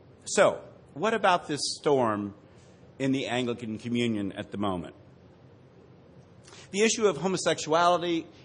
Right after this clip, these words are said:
is, is a complicated one. Uh, it goes very deep, and, and you know that that's true when,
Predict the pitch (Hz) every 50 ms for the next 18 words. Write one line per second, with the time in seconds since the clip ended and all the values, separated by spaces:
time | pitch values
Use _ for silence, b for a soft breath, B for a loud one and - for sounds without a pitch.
0 | B - 160 160 151 151 - - - - - 160 156 180 180 - - 190 214 208
1 | - 135 113 - 117 104 92 90 90 87 85 76 67 69 - - - - - -
2 | - - - - - B B B B B B B B - 95 95 - - 131 123
3 | - 175 175 190 180 160 143 135 165 165 165 160 160 156 - 175 185 160 120 101
4 | - 117 113 117 120 117 - 131 135 143 147 151 151 170 214 240 233 208 190 165
5 | - 151 123 - - - - - 196 190 175 151 135 123 131 127 127 127 120